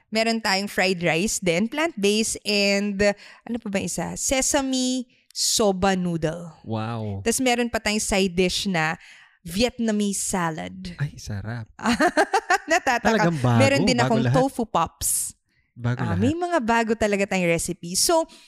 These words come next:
Speaker 1: what comes with new recipes is the experimentation phase na kailangan mo pa i-tweak. Ano ba yung kailangan idagdag dito?
Speaker 2: Oh, kasi hindi sila
Speaker 1: Bawasan. Dahil
Speaker 2: perfect,
Speaker 1: hindi
Speaker 2: no?
Speaker 1: sila perfect. Even if you follow yung mga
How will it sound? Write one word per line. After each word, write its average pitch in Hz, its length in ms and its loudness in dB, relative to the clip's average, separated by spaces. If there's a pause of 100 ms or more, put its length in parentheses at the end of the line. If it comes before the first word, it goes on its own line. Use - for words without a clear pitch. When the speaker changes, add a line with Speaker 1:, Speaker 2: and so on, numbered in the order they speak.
(480)
Speaker 1:
what 320 240 -2
comes 320 340 2
with 247 460 2
new 262 320 0
recipes 208 560 -2
is 214 160 -2
the 214 80 2
experimentation 202 960 0
phase 175 320 -2
na 226 80 -2
kailangan 233 320 0
mo 220 80 -2
pa 208 80 -4
i-tweak. 185 640 -4
Ano 208 160 0
ba 185 80 -2
yung 190 160 2
kailangan 175 320 -4
idagdag 165 480 -4
dito? 247 400 0 (240)
Speaker 2:
Oh, 135 160 2
kasi 190 80 6
hindi 214 240 4
sila - 80 -
Speaker 1:
Bawasan. - 0 -
Dahil 185 240 2
Speaker 2:
perfect, 247 160 4
Speaker 1:
hindi 277 180 2
Speaker 2:
no? 233 80 4
Speaker 1:
sila 240 220 2
perfect. 196 400 -2
Even 269 240 -2
if 247 80 -8
you 226 80 -4
follow 190 560 2 (400)
yung 240 320 2
mga 214 320 2